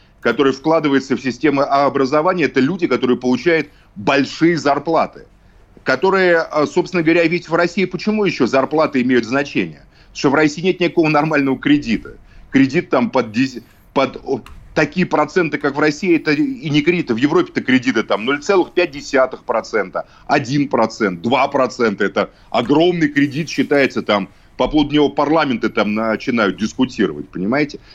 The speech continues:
Поэтому здесь вот так вот все устроено. Это абсолютно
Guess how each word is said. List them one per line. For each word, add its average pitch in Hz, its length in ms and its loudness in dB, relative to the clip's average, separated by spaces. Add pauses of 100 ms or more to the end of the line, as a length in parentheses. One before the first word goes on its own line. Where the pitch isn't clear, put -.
(160)
Поэтому 190 640 2
здесь 147 400 -2
вот 160 180 2
так 185 160 0
вот - 100 -14
все - 180 2
устроено. 156 560 0
Это 147 220 -2
абсолютно 170 800 -2